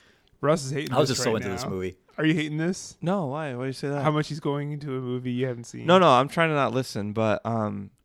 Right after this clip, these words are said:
Speaker 3: I'm still debating.
Speaker 2: Oh, sorry.
Speaker 3: I'm still debating if I'm gonna see this, 'cause
Speaker 1: Actually, when David was talking, I was thinking Russ needs to watch it, and we need to make our next episode A Quiet Place,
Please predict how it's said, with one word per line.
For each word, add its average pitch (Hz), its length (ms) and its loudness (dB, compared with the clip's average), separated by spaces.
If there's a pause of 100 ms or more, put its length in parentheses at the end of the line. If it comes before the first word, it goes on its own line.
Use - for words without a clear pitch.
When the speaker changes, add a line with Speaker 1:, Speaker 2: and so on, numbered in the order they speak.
(160)
Speaker 3:
I'm 170 160 0
still 285 200 0
debating. 180 400 6
Speaker 2:
Oh, 147 100 10
sorry. 127 280 6
Speaker 3:
I'm 117 60 4
still 220 140 0
debating 160 420 2
if 143 120 -2
I'm 139 120 2
gonna 127 100 -2
see 139 240 -2
this, 117 240 2
'cause 202 140 6
Speaker 1:
Actually, 120 260 6
when 190 200 6
David 214 340 6
was 247 140 0
talking, 175 480 0
I 156 100 2
was 226 120 4
thinking 190 420 -4 (220)
Russ 165 260 2
needs 202 200 -4
to 170 100 2
watch 135 360 0
it, 170 160 0
and 151 100 -6
we 143 100 -2
need 151 140 -4
to 147 60 -4
make 139 220 -4
our 131 80 -4
next 123 280 -8
episode 123 440 -6
A 117 40 -6
Quiet 110 340 -8
Place, 107 500 -10